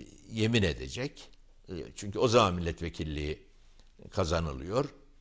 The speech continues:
E, ondan sonra da, e, Cumhurbaşkanımız zaten anayasal ve yasal bir prosedür içinde önce en fazla milletvekili çıkaran, e, partiden başlayarak genel başkanlara görev verecek. Önce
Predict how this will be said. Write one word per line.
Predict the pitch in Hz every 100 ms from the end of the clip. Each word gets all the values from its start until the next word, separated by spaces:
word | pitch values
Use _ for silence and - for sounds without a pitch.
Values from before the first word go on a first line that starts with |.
| - - - -
E, | - 110 87
ondan | 147 139 98
sonra | - 101 98
da, | 139 123 117 113
e, | 98 92 - 113
Cumhurbaşkanımız | 127 101 85 80 - 82 85 113
zaten | 123 107 - 90
anayasal | 110 104 95 87 - 87 80 -
ve | 90
yasal | 90 85 87 78
bir | 82
prosedür | - 85 78 90 78 69
içinde | 58 - 60 71 90 - - - - -
önce | 107 101 95 90 - - - _ - -
en | - 98
fazla | 87 87 80
milletvekili | 85 87 87 - 78 85 76
çıkaran, | - - 85 82 76 67 - - - - -
e, | 69 73 62 57 -
partiden | - 87 - - 62 -
başlayarak | 104 - - - 123 -
genel | 165 104 76
başkanlara | - - - 69 - - 196
görev | 196 190 117 78
verecek. | 117 - - -
Önce | 117 90 82